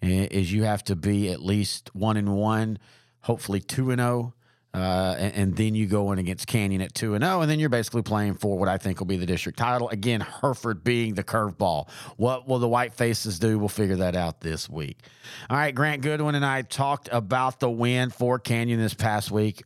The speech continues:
uh, ab-, against Andrews on our show, Sideline to Sideline. Each and every week, Grant and I talk four A football across the state. Uh, we also do a three A and a two A show if you wanna know. But here is, uh, our view on the Andrews win.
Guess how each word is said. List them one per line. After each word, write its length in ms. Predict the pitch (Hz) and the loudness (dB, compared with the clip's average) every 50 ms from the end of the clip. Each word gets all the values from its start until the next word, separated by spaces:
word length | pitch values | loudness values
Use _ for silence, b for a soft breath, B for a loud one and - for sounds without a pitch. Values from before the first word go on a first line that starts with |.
| - - | -2 0
uh, 240 | 101 98 98 95 - - - - 104 | 2 2 2 0 -2 -6 -12 -6 -4
ab-, 220 | 104 98 85 - - | -4 -4 -4 -4 -2
against 420 | - 101 98 85 107 104 - - - | -2 -2 0 0 -2 -2 -2 -4 -4
Andrews 500 | 98 101 107 110 104 123 120 120 110 92 - - | -2 0 0 2 2 2 0 0 0 -4 -2 -2
on 240 | 110 110 110 110 113 | 0 0 0 0 -2
our 200 | - 98 101 104 | 0 0 0 0
show, 400 | 104 - - - - 107 101 110 | 0 -2 -4 -2 0 0 0 0
Sideline 520 | 113 - - 117 98 101 104 104 104 104 | -2 -2 -2 0 0 0 0 0 -2 -2
to 80 | 98 95 | -2 -4
Sideline. 500 | - - 104 104 110 110 123 120 123 113 B B B B B | -2 0 0 0 0 0 0 0 -2 -2 B B B B B
Each 360 | 113 139 160 160 - - - | 0 0 0 -2 -2 -4 -4
and 100 | 156 151 | -2 0
every 260 | 151 151 143 131 143 | 0 0 0 0 0
week, 320 | 139 135 135 139 143 120 82 | 2 2 2 0 0 -2 -4
Grant 320 | - 113 117 120 123 113 | -2 0 0 0 0 0
and 80 | 117 117 | 0 0
I 120 | 113 110 | 0 0
talk 360 | - - 123 117 117 - - | 0 0 0 0 0 -2 -4
four 300 | - - 117 117 117 117 | -4 -2 0 2 2 2
A 40 | 113 | 2
football 400 | - - 120 101 104 113 110 110 | 0 0 -2 0 2 2 2 2
across 380 | 110 - - 110 110 104 - - | 0 0 0 0 0 0 -2 -4
the 80 | 101 | -4
state. 480 | 101 - - - 117 117 120 123 - B B B B B B B B - | -6 -4 -2 -2 0 0 -2 -2 -6 B B B B B B B B 0
Uh, 80 | 107 101 | 0 2
we 120 | 101 110 | 2 2
also 240 | 117 120 117 - 127 | 2 0 0 0 0
do 120 | 117 117 117 | 0 2 0
a 40 | 104 | 0
three 320 | - - 120 123 123 123 | 0 0 0 2 2 2
A 160 | 123 120 120 | 2 2 2
and 80 | 113 113 | 0 0
a 60 | 107 | -2
two 220 | - - 123 117 | -2 0 0 2
A 80 | 117 117 | 2 0
show 240 | 110 - 127 120 120 | 0 2 2 0 0
if 120 | 113 - | 0 -2
you 80 | 113 110 | -2 0
wanna 160 | 107 110 110 | 0 2 2
know. 300 | 107 110 110 117 131 B B B B B B B | 2 2 0 0 -2 B B B B B B B
But 100 | - 120 | 0 2
here 400 | 135 175 190 185 180 170 160 151 | 2 2 2 2 2 2 2 2
is, 580 | 135 143 143 139 135 135 131 127 117 101 - 92 | 2 0 2 2 2 2 2 2 0 -2 -6 -4
uh, 260 | 95 123 120 117 117 - | -2 0 0 0 -2 0
our 300 | - 131 135 139 143 131 | 0 0 2 2 0 0
view 320 | 101 120 123 120 120 120 | 0 0 2 2 2 2
on 240 | 117 117 117 117 113 | 2 2 0 0 0
the 140 | 107 107 104 | 0 0 0
Andrews 360 | 104 104 98 85 98 95 82 | 0 0 0 0 -2 -2 0
win. 280 | 87 90 82 73 64 | -2 -2 -2 -4 -6